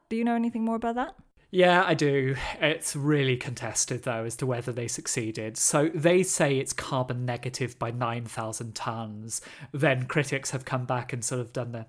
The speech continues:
Speaker 2: "No, no, it isn't" type
Speaker 1: <laughs>
Speaker 2: thing. So
Speaker 1: Yeah.
Speaker 2: it goes back and forth. And as to what's being factored into that,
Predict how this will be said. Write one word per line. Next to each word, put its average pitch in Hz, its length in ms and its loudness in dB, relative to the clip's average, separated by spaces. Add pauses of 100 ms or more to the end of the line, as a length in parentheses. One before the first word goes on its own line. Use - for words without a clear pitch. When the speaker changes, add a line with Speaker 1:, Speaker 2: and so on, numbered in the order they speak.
(100)
Speaker 2:
"No, 156 220 -6
no, 147 260 -6
it 156 160 -8
isn't" 131 520 -10
type 113 320 -4 (160)
Speaker 1:
<laughs> - 160 -10
Speaker 2:
thing. 110 400 -4
So 226 80 4
Speaker 1:
Yeah. 151 60 2
Speaker 2:
it 214 60 0
goes 156 300 6
back - 260 4
and 143 160 -4
forth. 117 540 -6 (320)
And 147 140 2
as 135 100 0
to 156 100 0
what's 147 280 0
being 127 220 -2
factored - 460 -4
into 127 360 -6
that, 107 400 -8